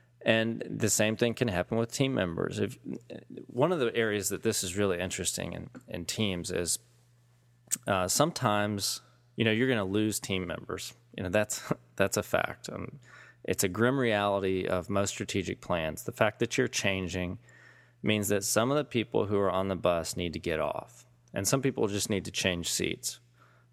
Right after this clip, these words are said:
But, you know, you're not gonna get, you're not gonna escape the reality that some people just need to get off. Well, when,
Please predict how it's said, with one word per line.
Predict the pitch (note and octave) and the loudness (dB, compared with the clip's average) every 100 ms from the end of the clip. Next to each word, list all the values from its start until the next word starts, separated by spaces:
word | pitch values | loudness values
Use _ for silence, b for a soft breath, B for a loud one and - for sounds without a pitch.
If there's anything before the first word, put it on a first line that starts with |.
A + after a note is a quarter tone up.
| - | 2
But, | G2+ - - | 2 2 -2
you | G#2 | 0
know, | |
you're | F#2+ G#2 | 2 4
not | A#2+ A#2 | 2 2
gonna | G#2+ | 0
get, | F#2+ G2 - - | 0 0 -2 0
you're | G#2 A2 | 0 2
not | B2 | 2
gonna | B2 G#2 | 2 0
escape | - G#2 G2+ | 0 0 0
the | - | 2
reality | F#2+ F2+ F2 E2 | 2 4 2 0
that | - | 0
some | G2 | -2
people | F2+ F2 E2+ | 0 -2 -2
just | E2+ | -4
need | F2+ | -4
to | D#2 | -4
get | D#2+ D2+ | -2 0
off. | D2 - - _ - _ _ _ _ _ _ - | 0 -4 -16 _ -20 _ _ _ _ _ _ 0
Well, | A#2+ | 2
when, | A#2+ C#3 C#3+ | 2 0 -2